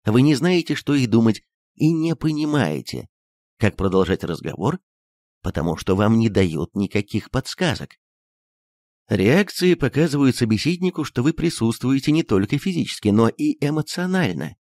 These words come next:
и интеллектуально. Когда вы копируете энергетику вашего собеседника, ему кажется, что вы понимаете его лучше, чем на самом деле. Как и многое другое, реакции имеют свойство накапливаться.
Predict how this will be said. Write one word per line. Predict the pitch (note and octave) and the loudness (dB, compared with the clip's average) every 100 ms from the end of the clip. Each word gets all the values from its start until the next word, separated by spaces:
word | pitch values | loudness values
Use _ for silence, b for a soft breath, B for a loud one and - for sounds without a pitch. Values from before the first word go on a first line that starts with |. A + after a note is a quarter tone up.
| _ | _
и | A#2+ D#3+ F3+ - | 0 2 0 -4
интеллектуально. | C3+ D#3 D3 B2 B2+ - C#2+ G1+ - - _ _ _ _ | -2 -2 0 -2 -2 -4 -6 -6 -14 -20 _ _ _ _
Когда | G#2 F#2 F#2+ | -2 0 0
вы | F#2 | 0
копируете | F#2+ G2+ G#2+ G#2 F#2 D#2+ | -2 2 4 4 2 -2
энергетику | D#2 D2+ F#2+ A#2+ - - | -6 -6 -2 -2 -2 -6
вашего | F2 F#2 C#2 | -4 -4 -6
собеседника, | - A1+ - D2+ A#2 D#3+ F3+ - _ _ _ - | -10 -10 -8 -4 -4 -2 -4 -6 _ _ _ -4
ему | G2 F2+ D2 | -2 -2 -2
кажется, | D#2+ F#2 E2+ | -4 -4 -4
что | G2 - | -6 -2
вы | G2+ | -2
понимаете | G2 F#2+ F2 D#2 F#2 F#2 - | 0 -2 -4 -2 -4 -4 -4
его | G2+ B2+ | -2 0
лучше, | D#3+ A3+ - - - _ _ | 0 -2 -4 -12 -12 _ _
чем | - F#2+ F2 | -6 -4 -2
на | F2+ | -4
самом | G2 A2 B2+ | -4 -4 -2
деле. | F#2+ - - _ _ _ _ _ _ _ _ - | -4 -6 -16 _ _ _ _ _ _ _ _ -2
Как | E3+ G3+ | 2 2
и | E3 | 4
многое | B2 E3+ D3 C#3+ | 4 4 2 2
другое, | G2 G2 C3+ G3+ D3+ | 2 2 2 2 4
реакции | A2 D3 F#3 - D3 D#3+ D#3+ | 2 2 -2 -4 0 0 0
имеют | - A2 F#2+ C3+ C#3 | 0 0 0 -2 -4
свойство | - E2+ G2+ A2 G#2 | -4 0 2 0 0
накапливаться. | G2 F2+ - C#2 - - - - - - | -2 -2 -4 -6 -4 -8 -10 -12 -16 -16